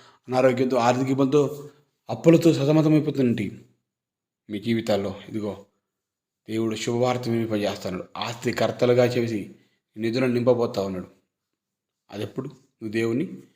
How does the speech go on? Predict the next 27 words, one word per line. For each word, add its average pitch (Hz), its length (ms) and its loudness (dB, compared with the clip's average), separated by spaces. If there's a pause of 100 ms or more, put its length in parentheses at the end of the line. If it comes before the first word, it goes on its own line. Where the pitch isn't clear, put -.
(280)
ప్రేమించగలిగినప్పుడు. 92 840 -6 (500)
So - 100 -20
కనుక 110 240 -8
దేవుని 113 440 0
ప్రేమించుదాం, 127 720 2 (1080)
దేవుడు 123 220 4
ఇచ్చేటువంటి 107 560 -4 (100)
ఆశీర్వాదం 120 380 -4
సొంతం 123 240 2
చేసుకుందాం, 127 520 0 (120)
మన 110 120 -2
నిధులు 113 340 0 (560)
నింపబడును 101 500 -2
గాక. 78 380 -10 (320)
కావాల్సిన 113 380 2
మేలులన్నీ, 117 560 4
ఆశీర్వాదాలని 113 540 0 (460)
మనం 139 140 2
పొందుకుందాము 104 520 -2
గాక. 82 220 -12
ఈ 110 160 0
వాగ్దానం 135 760 6
నమ్మండి. 147 560 6 (120)
కళ్ళు 127 160 0
మూసుకొని 131 340 0
ప్రార్థన 113 220 4
చేద్దాం. 104 360 -4